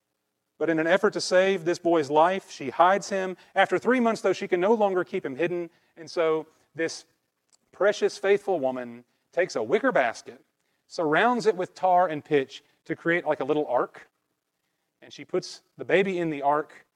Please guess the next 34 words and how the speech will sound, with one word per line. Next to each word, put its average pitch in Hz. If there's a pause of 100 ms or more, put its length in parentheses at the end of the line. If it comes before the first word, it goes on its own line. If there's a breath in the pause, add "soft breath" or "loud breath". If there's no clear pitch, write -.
(460)
and 117
sets -
him 160
in 131
the 107 (280)
shallow 156
parts 147
of 131
the 123
Nile 131
where 120
the 117
reeds 107
are. 95 (380)
Now, 170
even 262
still, 123
in 151
that 180
moment, 143 (840)
there's 170
not 233
a -
whole 196
lot 160
of 127
hope 170
for 127
this 120
child. 131 (760)
He 180
hasn't 220
been 143
saved. 139